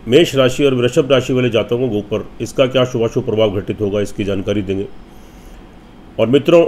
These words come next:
अगर आपको अपनी चंद्र राशि नहीं मालूम है तो अपने प्रचलित नाम से इसको देख लीजिए, यह फलादे चंद्र राशि के ऊपर आधारित है। और चैनल पर नए हैं तो मेरी आपसे विनती, इसको सब्सक्राइब करें, बेल आइकन बटन जरूर दबाएं, वीडियो अच्छी लगे कमेंट बॉक्स में जाए लिखें, "जय श्री राम,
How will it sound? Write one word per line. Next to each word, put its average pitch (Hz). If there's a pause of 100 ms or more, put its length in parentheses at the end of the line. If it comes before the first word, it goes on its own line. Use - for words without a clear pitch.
अगर 147
आपको 143
अपनी 143 (380)
चंद्र 143
राशि 135
नहीं 131
मालूम 123
है 123
तो 123
अपने 113
प्रचलित 117
नाम 107
से 110
इसको 107
देख 98
लीजिए, 104 (160)
यह 104
फलादे 101
चंद्र 101
राशि 95
के 95
ऊपर 101
आधारित 95
है। - (960)
और 120 (1000)
चैनल 151
पर 165
नए 151
हैं 151
तो 147
मेरी 135
आपसे 120
विनती, 113
इसको 120
सब्सक्राइब 107
करें, 110 (640)
बेल 101
आइकन 104
बटन 101
जरूर 101
दबाएं, 98
वीडियो 104
अच्छी 110
लगे 104
कमेंट 95
बॉक्स 98
में 98
जाए 92
लिखें, 90
"जय 90
श्री 85
राम, 87